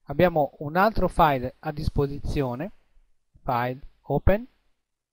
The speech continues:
che è una variante della pelle secca verde.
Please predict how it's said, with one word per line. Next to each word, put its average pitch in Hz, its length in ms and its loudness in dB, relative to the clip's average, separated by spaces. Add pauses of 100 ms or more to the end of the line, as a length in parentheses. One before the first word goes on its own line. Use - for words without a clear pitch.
(1120)
che - 100 -4
è 151 40 2
una 151 220 0
variante 156 800 2 (920)
della 165 360 2
pelle 131 300 0
secca 127 560 -2 (240)
verde. 123 600 -4